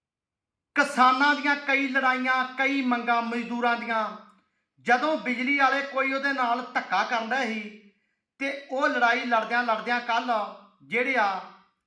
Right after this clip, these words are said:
ਆਗੂ ਜਿਹੜੇ ਆ ਛੇਆਂ ਮਹੀਨਿਆਂ ਵਾਸਤੇ ਉਹ ਕੱਲ੍ਹ ਉਹਨਾਂ ਦੀ ਅੰਦਰ ਚਲੇ ਗਏ ਆ, ਜਿਨ੍ਹਾਂ ਨੂੰ ਸਜ਼ਾ ਹੋ ਗਈ ਆ। ਤੇ ਮੈਂ ਇਹੋ ਹੀ ਹਰ ਵਰਗ ਨੂੰ ਅਪੀਲ ਕਰਦਾ ਵਾਂ ਕਿ ਜਥੇਬੰਦੀ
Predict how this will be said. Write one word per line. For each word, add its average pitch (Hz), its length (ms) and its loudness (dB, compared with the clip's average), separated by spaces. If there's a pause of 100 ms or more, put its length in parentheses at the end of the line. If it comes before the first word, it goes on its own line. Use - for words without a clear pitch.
ਆਗੂ 214 360 -2
ਜਿਹੜੇ 254 240 -2
ਆ 233 180 0 (260)
ਛੇਆਂ 285 340 2
ਮਹੀਨਿਆਂ 233 380 -2
ਵਾਸਤੇ 208 400 -2 (960)
ਉਹ 247 180 -2
ਕੱਲ੍ਹ 233 300 0 (720)
ਉਹਨਾਂ 240 260 0
ਦੀ 226 180 -4 (840)
ਅੰਦਰ 208 220 -4
ਚਲੇ 233 280 -2
ਗਏ 269 160 -2
ਆ, 226 180 2 (720)
ਜਿਨ੍ਹਾਂ 254 280 0
ਨੂੰ 247 180 -4
ਸਜ਼ਾ 202 280 0
ਹੋ 277 80 0
ਗਈ 247 180 -4
ਆ। 226 140 2 (800)
ਤੇ 269 100 2
ਮੈਂ 247 200 4
ਇਹੋ 262 340 4
ਹੀ 302 100 2
ਹਰ 220 200 4
ਵਰਗ 226 320 -4
ਨੂੰ 254 160 -4
ਅਪੀਲ 240 260 -4
ਕਰਦਾ 254 360 0
ਵਾਂ 214 240 -2 (600)
ਕਿ 330 140 6
ਜਥੇਬੰਦੀ 277 840 0